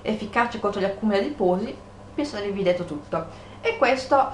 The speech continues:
sappiamo che non fa miracoli, comunque sia, considerate che mi dura tutta l'estate, è come, è un valido alleato estivo, ecco, poi è fresco. Sempre per il corpo,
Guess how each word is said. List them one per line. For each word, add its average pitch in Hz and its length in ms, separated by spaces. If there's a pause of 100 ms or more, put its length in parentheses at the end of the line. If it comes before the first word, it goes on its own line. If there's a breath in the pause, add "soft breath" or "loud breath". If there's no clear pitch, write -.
(520 loud breath)
sappiamo 285 500
che 214 80
non 208 100
fa 311 180
miracoli, 302 520
comunque 233 340
sia, 214 240
considerate 208 480
che - 80
mi 185 100
dura 196 200
tutta 208 220
l'estate, - 760 (100)
è 240 200
come, 185 800
è 453 100
un 339 80
valido 214 320
alleato 170 360
estivo, 170 480
ecco, - 240
poi - 160
è 160 40
fresco. - 640 (680 loud breath)
Sempre 539 460
per 262 200
il 254 160
corpo, 180 640